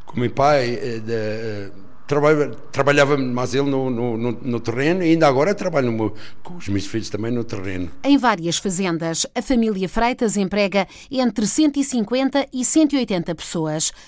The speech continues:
Speaker 2: Toda a produção segue para os mercados de Joanesburgo e de Pretória. É em Pretória, a cerca de cinquenta quilómetros de Joanesburgo,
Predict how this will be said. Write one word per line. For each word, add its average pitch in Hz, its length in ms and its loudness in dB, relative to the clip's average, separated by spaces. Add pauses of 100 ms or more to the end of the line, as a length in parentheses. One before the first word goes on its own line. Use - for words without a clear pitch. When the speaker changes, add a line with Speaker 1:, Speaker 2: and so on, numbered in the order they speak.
(140)
Speaker 2:
Toda 269 320 4
a 226 40 4
produção 208 580 -2 (220)
segue - 360 2
para 214 180 -4
os 175 120 -2
mercados 175 760 -2
de 190 180 -2
Joanesburgo 202 800 -2 (240)
e 285 160 2
de 233 220 0
Pretória. 160 680 -4 (280)
É 220 120 -2
em 180 120 0
Pretória, 165 640 -4 (220)
a 269 100 -2
cerca 294 360 2
de 226 120 -2
cinquenta 277 420 2
quilómetros 208 680 0
de 139 100 -8
Joanesburgo, 175 840 -2